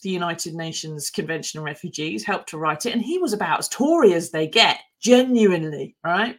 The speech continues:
Broke the arms of suffragettes when he was Home Secretary, or ordered his police to, I should say. But this has split the Tory party right down the middle. There's left and right wings here. Darren, I suppose there's a risk, isn't there, that if Suella becomes leader after Sunak,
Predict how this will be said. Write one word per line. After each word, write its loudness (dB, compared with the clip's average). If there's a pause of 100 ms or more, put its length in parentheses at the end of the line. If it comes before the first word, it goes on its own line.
Broke 2
the 0
arms 0
of -12
suffragettes -4
when -8
he -8
was -14
Home -6
Secretary, -8
or -10
ordered -10
his -10
police -12
to, -18
I -20
should -20
say. -20 (800)
But 0
this 0
has -2
split -4
the -6
Tory 2
party -8
right 2
down -6
the -2
middle. -4 (120)
There's -2
left -2
and -2
right 0
wings -4
here. -14 (520)
Darren, 8
I 4
suppose -2
there's -4
a 0
risk, -2
isn't -6
there, 0
that -4
if -2
Suella 0
becomes -2
leader 0
after -2
Sunak, -8